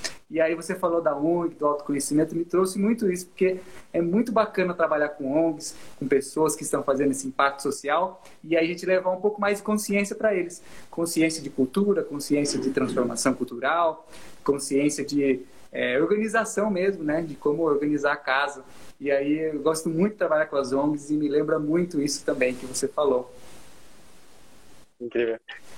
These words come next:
Speaker 2: Muito legal. É, eu não sei se eu, eu vi que o Wade entrou aqui, não sei se ele tá aqui ainda. Qualquer coisa, manda um, um oizinho aí, Wade. Que é, foi a experiência mais recente que eu tive, foi com o pessoal do Litro de Luz.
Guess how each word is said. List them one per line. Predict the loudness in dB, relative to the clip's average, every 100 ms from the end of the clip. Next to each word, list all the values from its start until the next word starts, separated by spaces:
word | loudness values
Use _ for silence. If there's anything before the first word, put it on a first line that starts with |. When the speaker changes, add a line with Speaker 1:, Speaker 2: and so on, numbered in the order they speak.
| -16 -16
Speaker 2:
Muito | -4 -2 0
legal. | 0 0 -2 -8 -8
É, | -2 0 -2 -6
eu |
não | -2
sei | 0
se | 4 2
eu, | 2
eu | 0 2
vi | 4
que | 6
o | 6
Wade | 8 6 4
entrou | 2 2 0
aqui, | 0 0 0
não | 0
sei | -2
se | 0
ele | -2
tá | 2 2
aqui | 2 -2 -2
ainda. | 0 -2
Qualquer | 0 0
coisa, | 2 4
manda | 4 4 4
um, | 2 0 -8 -16 _ _
um | 2
oizinho | 4 2 0 0
aí, | 0 0 -2
Wade. | -6 _ _ _ _ _ _
Que | 6
é, | 8 8 6 4
foi | 6
a |
experiência | 6 6 4 6
mais | 6
recente | 6 4 4
que | 4
eu |
tive, | 4 2 4
foi | 4
com | 4 2 2 0
o | 2
pessoal | 4 6
do | 4
Litro | 2 -2 -2
de | 0
Luz. | 2 2 0